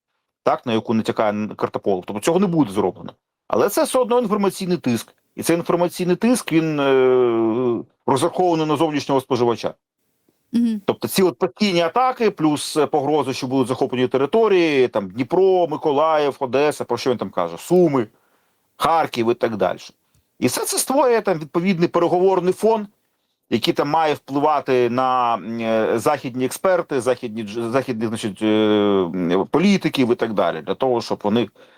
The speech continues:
Speaker 1: тиснули на Україну і вимагали від нас, щоб ми, е, максимально приставали до умов Російської Федерації.
Speaker 2: Мгм.
Speaker 1: Тобто цей наступ, він відбувається не лише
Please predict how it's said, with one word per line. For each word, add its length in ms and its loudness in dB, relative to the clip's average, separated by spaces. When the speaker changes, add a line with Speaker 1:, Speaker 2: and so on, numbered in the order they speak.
Speaker 1:
тиснули 400 0
на 100 2
Україну 580 0
і 80 0
вимагали 560 2
від 160 -4
нас, 200 0
щоб 200 -16
ми, 200 0
е, 640 -2
максимально 640 -2
приставали 580 2
до 100 -2
умов 200 0
Російської 400 -4
Федерації. 480 -4
Speaker 2:
Мгм. 140 0
Speaker 1:
Тобто 200 0
цей 220 0
наступ, 420 -2
він 100 -2
відбувається 480 0
не 160 -2
лише 560 2